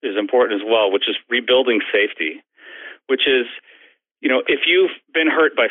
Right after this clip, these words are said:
somebody, you need to have a reasonable amount of assurance that that act won't happen again.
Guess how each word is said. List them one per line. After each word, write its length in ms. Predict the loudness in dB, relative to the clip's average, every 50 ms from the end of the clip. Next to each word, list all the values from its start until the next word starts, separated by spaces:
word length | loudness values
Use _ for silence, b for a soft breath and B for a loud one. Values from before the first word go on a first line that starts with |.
| 0
somebody, 520 | -2 -2 0 0 0 0 0 0 -2 -4 -8 _ _ _ _ _ _ _ _ _ _ _ -6
you 100 | -2 0
need 160 | 0 0 0
to 100 | -2 0
have 200 | 0 0 2 2
a 200 | 2 0 0 0
reasonable 640 | 0 0 2 2 4 2 2 4 4 4 4 4 4
amount 320 | 2 2 2 2 2 2 2
of 60 | 2
assurance 500 | 2 2 2 2 2 2 2 2 0 -2 -6 -8 -4
that 180 | -4 -4 -2 0
that 260 | -2 -2 -2 -2 -4
act 300 | -4 -2 -2 -2 -4 -6 -10 -14 -16 -16 -16 _ -6
won't 240 | -2 0 0 0 0
happen 320 | -2 -4 -4 -4 -4 -6
again. 380 | -6 -4 -2 -4 -4 -4 -6